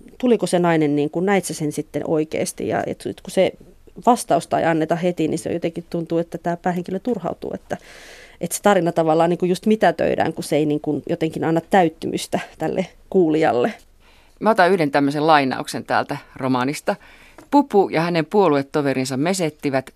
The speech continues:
Speaker 2: chattailivat, kuluttamisessa tavoittelivat täydellisyyttä, aina vaihtuvan identiteetin tuoreutta. Toisaalta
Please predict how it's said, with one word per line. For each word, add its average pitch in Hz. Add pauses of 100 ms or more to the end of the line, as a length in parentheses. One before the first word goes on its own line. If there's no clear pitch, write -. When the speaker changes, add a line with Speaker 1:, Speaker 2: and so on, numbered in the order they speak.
Speaker 2:
chattailivat, 131 (320)
kuluttamisessa 143
tavoittelivat 131
täydellisyyttä, - (360)
aina 202
vaihtuvan 180
identiteetin 131
tuoreutta. 127 (640)
Toisaalta 156